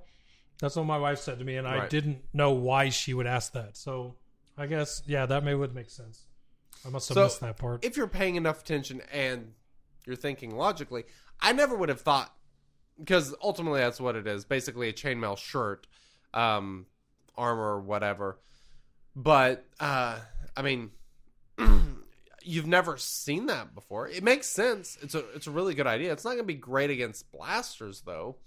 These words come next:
Speaker 2: Um, I wouldn't think, because you could pierce it, could reflect, like, so.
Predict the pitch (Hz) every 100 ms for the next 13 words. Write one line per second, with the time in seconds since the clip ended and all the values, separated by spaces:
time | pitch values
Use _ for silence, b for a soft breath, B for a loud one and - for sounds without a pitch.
0 | b b b b - 135 139 127 117 104
1 | 101 - - - - - - - _ -
2 | 131 127 127 104 101 117 131 95 117 110
3 | 117 107 101 - - 110 131 107 - -
4 | - 120 117 127 - 120 - - 113 113
5 | 113 - 98 123 117 110 - b b b
6 | b - 175